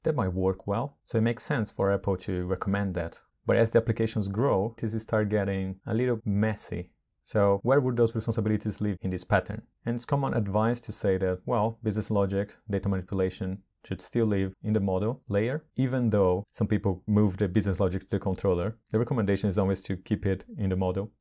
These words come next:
Storage and database interactions, just like in web applications, end up going to the model as well. Sometimes it lives in the controller, depends on the developers, but the common advice is to keep it in the model layer. Event handling still lives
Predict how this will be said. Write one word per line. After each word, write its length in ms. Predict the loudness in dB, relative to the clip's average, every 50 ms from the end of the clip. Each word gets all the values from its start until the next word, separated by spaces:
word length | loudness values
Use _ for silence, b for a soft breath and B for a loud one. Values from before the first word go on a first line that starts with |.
| -20 _ _ _ _
Storage 480 | -8 0 4 6 8 8 6 4 2 0
and 120 | 2 2
database 680 | 2 2 2 0 0 0 0 0 0 -2 -4 -6 -10 -12 _ _ _ -6 -4
interactions, 760 | -2 2 2 4 4 2 0 -2 -4 -4 -4 -4 -4 -6 -8 _ _
just 180 | 2 2 4 6
like 180 | 4 4 4
in 100 | 4 4
web 180 | 4 4 2 2
applications, 720 | 0 0 -2 -2 0 -2 -2 -2 -2 -4 -6 -6 -6 -8 -10 _ -4
end 160 | -2 0 2
up 200 | 2 2 2 0 -4 -4
going 220 | 0 2 2 2 2
to 100 | 0 0
the 80 | 0 0
model 360 | 2 2 2 4 6 6 6
as 140 | 4 4 2
well. 380 | 2 2 2 2 0 -2 -6 -4
Sometimes 460 | -2 -2 0 0 0 0 0 0 0
it 140 | 0 0 0
lives 280 | 0 0 -2 -2 -4
in 80 | -4 -4
the 80 | -4 -4
controller, 680 | -4 -6 -6 -2 2 4 4 4 4 2 0 -2 -4 -4 -6
depends 500 | -6 -6 -4 -4 -4 -4 -4 -6 -8 -10 -12 _ -8
on 100 | -6 -2
the 100 | 0 0
developers, 720 | 2 2 2 2 2 2 0 0 0 0 0 -2 -4 -6 -10 _ _
but 80 | -4 -4
the 60 | -2
common 280 | 0 0 0 0 0 -2
advice 380 | -2 0 0 0 0 -2 -2
is 100 | -4 -4 -4
to 100 | -4 -4
keep 240 | -4 -4 -4 -2
it 220 | -4 -4 -4 -6 -10 _ -4
in 80 | 0 2
the 80 | 4
model 280 | 4 4 4 2 2 0
layer. 360 | 0 -2 -6 -6 -8 -8 -10 -14 _ _ -4
Event 260 | -4 -2 -2 -2 -4
handling 480 | -4 -2 -2 0 0 0 0 -2 -4 -6 -10 _ _ _
still 260 | -12 -6 -4 -2 0
lives 320 | 2 0 0 0 -4 -8